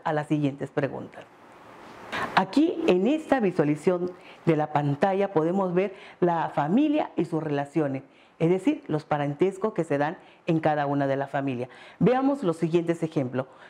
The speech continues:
Pepe es el marido de Eva. Verónica es hija de Eva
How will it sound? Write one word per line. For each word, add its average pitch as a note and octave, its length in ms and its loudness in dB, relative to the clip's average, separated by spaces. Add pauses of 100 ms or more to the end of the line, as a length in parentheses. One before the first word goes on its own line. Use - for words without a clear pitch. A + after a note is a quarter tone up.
(120)
Pepe A#3 440 2
es A#3+ 180 -6
el F#3+ 120 0
marido E3 480 0
de D#3+ 300 0
Eva. C3 180 -6 (640)
Verónica E3 680 0
es D#3+ 160 2
hija E3 400 0
de F#3+ 200 -2
Eva F#3+ 360 0